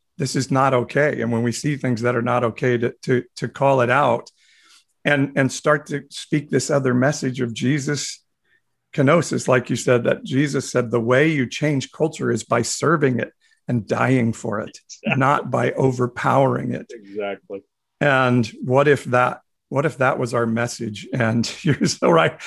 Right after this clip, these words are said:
Speaker 1: I didn't even notice the rain thing on the screens, but now that you've mentioned it, that's all I'm ever going to see.
Speaker 2: Right. He just wants that. That's how, that's how they see ruling and reigning. I mean, they
Speaker 1: Yeah.
Speaker 2: see it as a domination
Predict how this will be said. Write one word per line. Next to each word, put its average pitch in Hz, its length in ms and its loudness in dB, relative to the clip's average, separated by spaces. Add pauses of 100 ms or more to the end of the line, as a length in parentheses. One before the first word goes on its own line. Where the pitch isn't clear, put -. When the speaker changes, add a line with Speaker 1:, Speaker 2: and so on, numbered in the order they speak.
(140)
Speaker 1:
I 165 100 4
didn't 180 200 6
even 151 260 4
notice 160 360 6
the 135 160 2
rain 143 540 4
thing 127 280 0
on 131 180 -4
the 123 80 -6
screens, 143 600 -4
but 131 160 -6
now 143 220 2
that 139 200 -2
you've 135 120 -2
mentioned 139 340 0
it, 131 120 0 (420)
that's - 160 0
all 165 300 6
I'm 143 160 4
ever 151 260 4
going 135 300 4
to 127 80 0
see. 131 240 0
Speaker 2:
Right. 147 240 6
He 135 60 -4
just 139 200 0
wants 147 160 2
that. 139 140 6
That's 147 260 4
how, 143 160 6
that's 131 260 0
how 139 140 2
they 139 140 0
see 156 180 -8
ruling 139 400 4
and 143 140 2
reigning. 151 440 0
I 120 60 -12
mean, 131 140 -2
they 127 140 0
Speaker 1:
Yeah. 107 120 -2
Speaker 2:
see 117 140 0
it 139 200 0
as 127 180 0
a 127 80 0
domination 131 760 -4